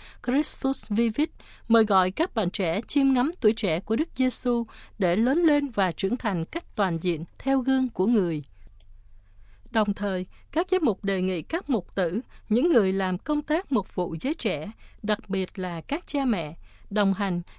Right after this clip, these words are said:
để giúp các thanh thiếu niên lớn lên và trưởng thành theo năm khía cạnh: thể lý, tâm lý, tâm linh, văn hóa và phân định ơn gọi.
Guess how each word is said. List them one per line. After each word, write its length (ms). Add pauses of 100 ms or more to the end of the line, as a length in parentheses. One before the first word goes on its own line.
để 100
giúp 260
các 200
thanh 220
thiếu 180
niên 280
lớn 140
lên 300 (280)
và 200
trưởng 260
thành 340
theo 180
năm 240
khía 220
cạnh: 320 (420)
thể 180
lý, 300 (300)
tâm 180
lý, 280 (340)
tâm 180
linh, 280 (340)
văn 180
hóa 340
và 240
phân 280
định 320
ơn 200
gọi. 320